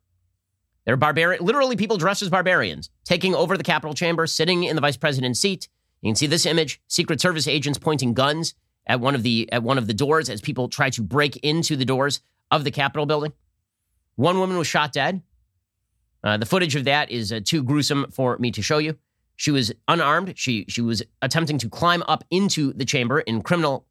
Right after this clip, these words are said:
fashion, and she was shot by a Capitol Police officer, and she, uh, she died. Uh, the three other people apparently died in, in various medical emergencies around the,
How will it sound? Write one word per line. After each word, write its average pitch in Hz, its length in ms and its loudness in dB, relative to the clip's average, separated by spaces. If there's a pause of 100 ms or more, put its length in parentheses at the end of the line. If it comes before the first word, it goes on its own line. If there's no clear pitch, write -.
fashion, 156 380 0 (500)
and 120 100 0
she - 80 0
was 139 80 2
shot 160 220 2
by 151 100 0
a 131 80 -2
Capitol 147 340 -2
Police 127 300 -2
officer, 110 380 -2 (1040)
and 123 160 2
she, 110 220 0
uh, 98 120 -2
she - 140 -4
died. 120 600 -2 (160)
Uh, 95 240 -2
the 117 320 0 (400)
three 180 200 4
other 185 120 2
people 151 220 -2
apparently 139 280 0
died 135 260 2
in, 113 160 -4
in 110 140 -2
various 135 280 2
medical 143 280 0
emergencies 117 580 -2 (320)
around 123 320 2
the, 107 300 -2